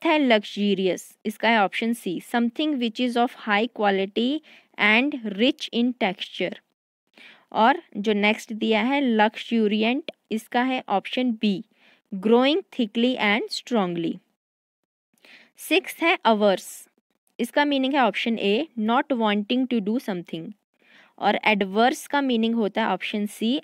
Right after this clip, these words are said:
अपोजिंग और नेगेटिव। बी टू में हमने वर्ड्स करेक्टली चूज करने हैं। नंबर वन, the garage is wide enough for the car। Number two, the king's body was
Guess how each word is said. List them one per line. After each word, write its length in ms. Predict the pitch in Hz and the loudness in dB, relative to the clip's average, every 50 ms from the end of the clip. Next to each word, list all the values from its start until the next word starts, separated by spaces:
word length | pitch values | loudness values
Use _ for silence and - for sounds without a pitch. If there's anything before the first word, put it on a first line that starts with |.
| - | -4
अपोजिंग 680 | - 220 - - 220 208 208 220 202 214 262 294 311 285 262 - | -6 -4 0 2 4 4 4 4 2 0 0 0 -2 -4 -4 -2
और 300 | - 190 196 226 294 - _ _ _ _ _ - | 0 2 2 2 0 -2 _ _ _ _ _ -8
नेगेटिव। 680 | 196 196 190 190 190 180 170 196 185 - 190 170 170 - _ _ _ _ _ _ _ _ _ _ _ _ _ _ _ _ _ _ _ - - - - - - _ - | -6 -4 -2 -2 -2 -2 -4 -4 -4 -2 -2 -4 -4 -8 _ _ _ _ _ _ _ _ _ _ _ _ _ _ _ _ _ _ _ -20 -20 -20 -20 -20 -16 _ -2
बी 220 | 214 214 277 320 349 | 2 4 4 4 4
टू 160 | - 339 339 | 4 2 0
में 120 | 330 330 | 2 2
हमने 360 | 330 311 262 254 254 262 269 | 2 2 0 2 2 2 2
वर्ड्स 400 | 277 233 214 214 220 233 247 - | 2 2 2 2 2 2 0 -2
करेक्टली 500 | - - 233 220 214 202 202 - 214 226 | -4 -2 0 0 0 -2 -2 -2 -2 -2
चूज 320 | 240 - - 214 196 190 - | -2 -2 -4 -4 -4 -6 -6
करने 360 | - - 180 170 175 180 185 | -6 -6 -4 -4 -4 -4 -2
हैं। 280 | 208 226 226 202 180 165 | 0 0 0 0 -2 -4
नंबर 400 | 170 175 190 202 214 240 247 240 | -6 -4 -2 0 2 2 2 2
वन, 240 | 214 190 170 160 - _ _ _ _ _ _ _ _ _ _ _ _ _ - - - _ _ _ _ _ _ _ _ - | 2 0 -2 -4 -8 _ _ _ _ _ _ _ _ _ _ _ _ _ -20 -20 -20 _ _ _ _ _ _ _ _ -6
the 160 | 196 185 233 220 | -2 0 0 0
garage 720 | 196 196 233 220 220 226 240 262 311 359 349 - - - - | 2 4 4 6 6 6 6 4 2 0 0 -4 -8 -4 0
is 300 | 240 226 208 208 226 254 294 - - _ _ _ _ _ _ _ _ _ _ _ _ _ _ - | 2 4 4 4 4 0 -4 -10 -18 _ _ _ _ _ _ _ _ _ _ _ _ _ _ -10
wide 640 | 196 190 190 214 214 220 233 254 302 320 349 339 262 - 240 | -8 -2 2 4 4 6 6 4 4 2 2 0 0 0 2
enough 340 | 240 226 220 214 220 233 - - - - | 2 4 4 2 2 0 -2 -6 -4 -2
for 160 | 208 190 180 | -2 -2 -2
the 160 | 185 202 247 427 480 - _ _ _ _ _ - - | -2 -2 -2 -2 -2 -4 _ _ _ _ _ 0 2
car। 240 | 208 185 170 170 - - _ _ _ _ _ _ _ - | 2 2 2 0 -4 -10 _ _ _ _ _ _ _ -8
Number 240 | 196 196 196 202 202 - | -6 -4 -2 -4 -2 -2
two, 140 | 247 254 269 220 | -2 -2 0 0
the 120 | 214 - - - - 269 | 0 -2 -2 -2 -2 0
king's 420 | 269 294 339 - - 233 208 214 | 0 0 -2 -4 -8 -8 -4 0
body 460 | 208 208 208 196 214 240 247 208 196 | 2 2 2 2 2 2 0 0 0
was 600 | 196 190 185 185 190 208 269 415 392 - - - | 0 0 2 2 2 2 2 0 -2 -6 -14 -20